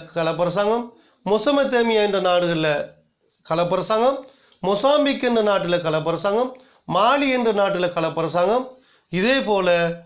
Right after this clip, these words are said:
ருமேனியா என்ற நாடுகள் எல்லாம் கலப்பரசாங்க முறை நிலவுகின்ற நாடுகள்.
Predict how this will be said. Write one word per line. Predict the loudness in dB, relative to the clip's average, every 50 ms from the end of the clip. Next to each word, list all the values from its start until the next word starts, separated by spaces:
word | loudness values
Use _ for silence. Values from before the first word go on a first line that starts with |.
| -20 _ _ -4
ருமேனியா | -2 0 0 2 2 2 2 2 2 2 2 2 2 0 -4 -4
என்ற | -4 -2 -2 0 0
நாடுகள் | 0 0 0 0 0 0 0 0
எல்லாம் | 0 0 0 0 0 -2 -4 -10 -20 _ _ _ -8 -2
கலப்பரசாங்க | 0 2 2 2 0 0 -2 -2 -2 -2 -2 0 0
முறை | 0 0 0
நிலவுகின்ற | 0 2 0 0 0 0 -2 -2 0
நாடுகள். | 0 0 0 0 0 -2 -2 -4 -6 -8 -16